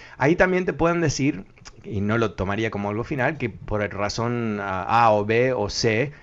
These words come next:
eh, no es algo que ellos quieren cubrir, por lo que sea, ¿no? Pero, en fin,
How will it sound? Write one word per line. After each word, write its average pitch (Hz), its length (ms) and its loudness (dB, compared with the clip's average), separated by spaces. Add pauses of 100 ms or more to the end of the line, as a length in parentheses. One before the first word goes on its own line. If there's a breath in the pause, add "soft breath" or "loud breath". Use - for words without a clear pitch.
(280 loud breath)
eh, 92 580 -4
no 117 280 4
es 117 160 2
algo 107 260 0
que 95 240 -6
ellos 104 200 -2
quieren 98 240 -2
cubrir, 156 500 2
por 98 160 -4
lo 92 160 -4
que 90 100 -10
sea, 87 380 -6
¿no? 120 260 -4
Pero, 117 200 4
en 110 80 -2
fin, 139 200 4